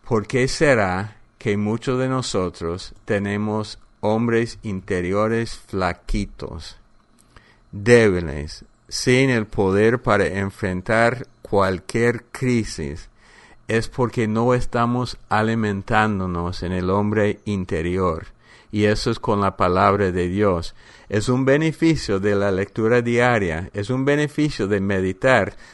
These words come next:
de orar la palabra de Dios, porque vamos alimentando a nuestro hombre interior.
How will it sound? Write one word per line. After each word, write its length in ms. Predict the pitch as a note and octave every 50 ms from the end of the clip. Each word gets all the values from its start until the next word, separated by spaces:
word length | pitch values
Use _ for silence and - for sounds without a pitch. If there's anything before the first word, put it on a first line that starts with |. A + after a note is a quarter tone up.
| -
de 220 | - G#2 A2 A2 G#2+
orar 360 | G2+ G2 G2+ G#2 A2 A#2+ C3
la 180 | C3 A2+ A2+ -
palabra 520 | A2+ G2 G#2 G#2+ A2 A#2+ B2+ B2 A#2+ A2+
de 160 | G#2 G#2 G#2
Dios, 260 | F#2+ A2 B2 C3 B2
porque 340 | - - A2+ G2+ - A2+ G2+
vamos 460 | F#2+ G2+ G#2 A#2+ C3+ C#3+ C#3 C3 - - - -
alimentando 1080 | - A2+ A#2+ C#3 C#3+ D3+ D#3+ D#3 D#3 D3 - - G2+ F2 F2 F#2 F#2 G2 F#2+ - - _ -
a 140 | G2+ G2+
nuestro 760 | G2 G2+ G#2+ A2+ A#2 A#2 A#2+ - - C3 C3 B2+ - - - _
hombre 580 | - A2 A#2+ A#2+ A#2 A#2+ B2 B2 A#2+ A#2+ A2+ - - _ _ _
interior. 960 | - A#2+ B2+ B2+ C3 C3 B2+ - A#2 G#2 G2 F#2+ G2+ A2 A2+ G2+ F#2 E2+ -